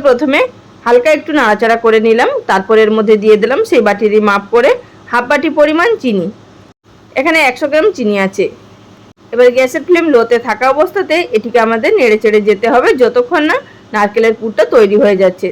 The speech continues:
দেখতেই পাচ্ছেন এখানে একটা আঠালো ভাব চলে এসছে। এই পর্যায়ে এটিকে নামিয়ে নেব। আর নামিয়ে নিয়ে পুরটাকেও কিন্তু আমরা ঠান্ডা করে নেব। আর আমি এখানে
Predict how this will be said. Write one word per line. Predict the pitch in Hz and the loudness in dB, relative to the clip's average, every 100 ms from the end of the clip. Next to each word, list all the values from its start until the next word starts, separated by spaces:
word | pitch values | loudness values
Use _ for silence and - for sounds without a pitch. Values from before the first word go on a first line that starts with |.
| - | -2
দেখতেই | 262 320 311 | -2 -2 -2
পাচ্ছেন | 302 302 294 | -2 -2 -2
এখানে | 311 302 320 185 | -2 -2 -2 -6
একটা | - 208 | -4 -2
আঠালো | 202 214 214 226 | -2 -2 -2 0
ভাব | 214 214 | -2 0
চলে | 240 254 | 2 2
এসছে। | 302 - 330 554 - - - - | 2 -2 -4 -4 -6 -20 -14 -2
এই | 285 254 | 0 2
পর্যায়ে | 302 302 302 | 2 2 2
এটিকে | 269 294 311 | 0 -2 -2
নামিয়ে | 240 220 247 269 | 0 0 0 0
নেব। | 269 311 587 - - - - - _ _ - | 0 -2 -6 -10 -20 -20 -20 -20 _ _ -8
আর | 202 226 | -2 0
নামিয়ে | 240 285 311 | 0 0 0
নিয়ে | 330 - | -2 -4
পুরটাকেও | 262 - 233 247 247 | -6 -4 2 4 4
কিন্তু | 247 247 294 | 4 0 0
আমরা | 262 539 | 0 -2
ঠান্ডা | 359 208 196 | -2 -2 -2
করে | 202 196 | -2 0
নেব। | 190 175 170 - - - - - 220 - - - - - _ _ - | 0 -2 -6 -10 -20 -20 -20 -20 -18 -16 -16 -16 -18 -20 _ _ -4
আর | 233 233 | -2 0
আমি | 262 302 | 2 2
এখানে | 320 320 | 2 0